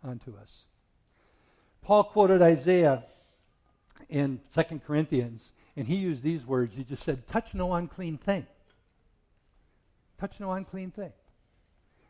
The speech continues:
Don't desire, don't get ensnared. You're in the system, but just don't touch it. Don't let it grab a hold of you. Don't let it get a hold of you. Touch no unclean thing. So we have the two groups of people,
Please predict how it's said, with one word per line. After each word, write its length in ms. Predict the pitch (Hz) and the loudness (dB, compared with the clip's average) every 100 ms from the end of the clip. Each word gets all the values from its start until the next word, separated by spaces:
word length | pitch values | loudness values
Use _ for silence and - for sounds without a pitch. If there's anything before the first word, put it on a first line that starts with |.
| _ | _
Don't 200 | 156 208 | -4 -4
desire, 420 | 202 170 190 190 135 | -6 0 2 2 0
don't 240 | 151 165 | -6 -6
get 120 | 208 | -6
ensnared. 640 | 202 - - 180 165 104 - _ _ _ | -6 -10 -10 -6 -4 -6 -10 _ _ _
You're 140 | 143 | -10
in 120 | 180 214 | -8 -8
the 80 | |
system, 340 | 160 233 - 151 | -8 -10 -8 -8
but 120 | 147 | -8
just 180 | 185 - | -12 -10
don't 220 | 190 175 | -10 -8
touch 260 | - - 139 | -12 -12 -14
it. 80 | - | -16
Don't 160 | 151 180 | -16 -8
let 120 | 175 | -8
it 100 | 170 | -6
grab 220 | 147 165 | -6 -6
a 40 | 147 | -6
hold 200 | 160 143 | -8 -8
of 80 | 123 | -12
you. 160 | 104 92 | -14 -16
Don't 180 | 147 160 | -12 -6
let 100 | 151 | -6
it 100 | 139 | -4
get 120 | 143 | -8
a 60 | 120 | -6
hold 220 | 135 117 | -8 -10
of 60 | 110 | -16
you. 100 | 101 _ _ _ _ _ _ _ _ _ _ _ | -20 _ _ _ _ _ _ _ _ _ _ _
Touch 300 | 156 135 - - _ | -4 -4 -8 -20 _
no 180 | 131 135 | -14 -12
unclean 420 | 131 131 139 123 | -10 -12 -10 -12
thing. 260 | 117 123 104 _ _ _ _ _ _ _ _ _ _ _ _ _ | -12 -14 -14 _ _ _ _ _ _ _ _ _ _ _ _ _
So 160 | - 156 | -8 -2
we 120 | 139 | 0
have 300 | 147 147 135 | 2 0 0
the 220 | 131 120 - _ _ _ | -2 -2 -6 _ _ _
two 160 | - 185 | -16 -8
groups 340 | 185 208 - | -6 -8 -10
of 80 | 170 | -10
people, 420 | 190 196 233 | -10 -8 -10